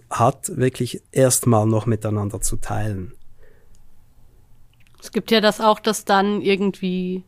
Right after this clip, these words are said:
Speaker 2: was Gutes entsteht und man nochmal irgendwie an einem besseren Punkt anfangen kann. Oder gibt's das nicht?
Speaker 1: Ähm, ja, also auf die Gefahr hin, jetzt n-, noch nüchterner zu wirken, ähm,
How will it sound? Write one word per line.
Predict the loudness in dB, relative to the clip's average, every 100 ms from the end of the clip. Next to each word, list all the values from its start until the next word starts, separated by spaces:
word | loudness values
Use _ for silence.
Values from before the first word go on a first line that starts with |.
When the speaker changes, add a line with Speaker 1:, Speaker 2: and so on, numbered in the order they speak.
| -6
Speaker 2:
was | -6 -4
Gutes | -4 -4 -8
entsteht | -8 -8 -8 -10 -10
und | -8 -6
man | -4
nochmal | -4 -4 -4 -2 -4
irgendwie | -6 -4 -4 -4
an | -4
einem | -4 -2
besseren | -4 -4 -4 -4
Punkt | -4 -6 -6
anfangen | -8 -6 -6 -6
kann. | -6 -8 -10 -18 -20 -20 -20 -20 -20 -20 -20 -12 -4
Oder | -4
gibt's | -4 -10 -10
das | -8
nicht? | -10 -10 -20 -20 -20 -20 -20 -20 -20 -20 -20 -20 -20 -20 -20 -20 -20 -20 -20 -20 -20 -20 -20 -8
Speaker 1:
Ähm, | -4 -2
ja, | 0 0
also | 2 0 -2 -4 -4 -4 -12 -12 -8
auf | -6 -6
die | -8
Gefahr | -8 -4 -2
hin, | 0 0
jetzt | 0 -4 -8 -14 -18 -20 -16 -6
n-, | -2
noch | 4 4 6
nüchterner | 4 4 2 0 0
zu | 0 -2 0
wirken, | 0 -2 -2 -2 -4 -14 -20 -20 -20 -20 -20 -20 -20 -4
ähm, | 2 4 2 0